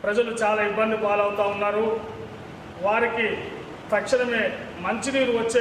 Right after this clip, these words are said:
విధంగా మేము వారిని కోరుకుంటా ఉన్నాం. అదేవిధంగా సింగరేణి క్వార్టర్స్, క్వార్టర్స్లో మురికి నీరు వచ్చి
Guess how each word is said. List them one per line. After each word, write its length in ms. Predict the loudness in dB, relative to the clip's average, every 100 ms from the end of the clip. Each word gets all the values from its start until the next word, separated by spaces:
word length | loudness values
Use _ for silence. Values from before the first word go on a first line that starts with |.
| 2
విధంగా 340 | 2 2 2 2 -2 -6 -10 -12 -16 -16 -16 -16 -14 -14 -14 -2
మేము 280 | 2 2 2 0 -2 -8 -12 0
వారిని 260 | 2 4 0 0
కోరుకుంటా 440 | 0 0 -2 2 2
ఉన్నాం. 240 | 2 0 0 -4 -8 -10 -12 -12 -10 0
అదేవిధంగా 600 | 4 6 6 4 4 2 2 2 -2 -6 -10 -10 -12 -10 -6
సింగరేణి 560 | 0 4 4 4 2 -2 -4 -6 -8 -10 -8 2
క్వార్టర్స్, 360 | 4 4 0 0
క్వార్టర్స్లో 580 | 2 4 2 0 0 2 2 0 -8 -12 -12 -10 -2
మురికి 280 | -2 0 4
నీరు 260 | 4 4 2 0 -4 -12 -12 -4
వచ్చి 260 | -4 0